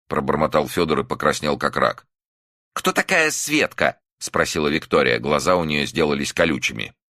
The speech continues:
Федор рассказал ей о том, что Василий Дмитриевич заказал ему ценности, а она натравила на него своих барбосов.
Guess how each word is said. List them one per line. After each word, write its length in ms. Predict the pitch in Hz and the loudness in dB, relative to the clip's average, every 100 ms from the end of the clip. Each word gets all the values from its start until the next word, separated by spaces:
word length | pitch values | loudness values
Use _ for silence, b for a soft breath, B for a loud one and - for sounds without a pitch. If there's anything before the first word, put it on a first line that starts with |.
| _ _ _ _ _ | _ _ _ _ _
Федор 380 | - 170 135 120 | 2 4 4 4
рассказал 600 | 120 - 139 131 127 98 | 2 2 2 4 4 4
ей 140 | 98 | 4
о 60 | 101 | 2
том, 220 | 120 113 | 2 2
что 160 | - 95 | 2 2
Василий 320 | 90 95 98 | 2 2 0
Дмитриевич 600 | 98 107 90 82 76 123 | 2 0 2 2 0 -2
заказал 480 | 80 98 85 98 87 | 0 0 2 2 2
ему 220 | 85 90 | 0 0
ценности, 600 | - 131 92 69 - 76 | 2 2 2 -2 -2 2
а 220 | 73 80 | 4 4
она 180 | 101 117 | 2 0
натравила 500 | 92 82 92 101 90 | 0 2 2 2 2
на 100 | 80 | 0
него 240 | 80 95 | 0 0
своих 320 | - 76 82 | 2 0 2
барбосов. 640 | 69 82 67 62 - - | 2 2 2 -2 -4 -8